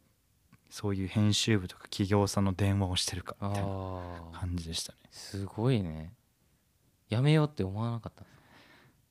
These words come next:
Speaker 2: か？
Speaker 1: やめよう。うーん。それは思わなかった。
Speaker 2: 思わなかったですね。
Speaker 1: なんかもう、
Speaker 2: うん。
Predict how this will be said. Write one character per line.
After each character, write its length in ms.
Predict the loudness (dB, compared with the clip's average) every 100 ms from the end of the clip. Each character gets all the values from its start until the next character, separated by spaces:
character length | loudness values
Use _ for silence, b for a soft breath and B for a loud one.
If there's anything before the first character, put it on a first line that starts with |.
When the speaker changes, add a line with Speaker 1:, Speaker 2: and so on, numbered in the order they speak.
| _ -14 -10
Speaker 2:
か？ 40 |
Speaker 1:
や 40 | -4
め 280 | -4 -2 -2
よ 120 | -2
う。 840 | -4 -10 _ _ _ _ -18 -8
う 20 |
ー 20 | -6
ん。 920 | -4 -4 -6 -8 -8 -10 -10 -12 -16 _ -20 _ _
そ 200 | 0 6
れ 80 | 10
は 200 | 10 8
思 300 | 6 2 4
わ 80 | 4
な 80 | 2
か 80 |
っ 20 | -4
た。 60 |
Speaker 2:
思 120 | 0
わ 80 | 2 6
な 20 |
か 140 | 6
っ 40 | 6
た 100 | 4
で 60 |
す 40 | 4
ね。 280 | 4 0
Speaker 1:
な 20 | -8
ん 40 | -8
か 80 |
も 40 | -8
う、 20 |
Speaker 2:
う 60 | -8
ん。 300 | -8 -12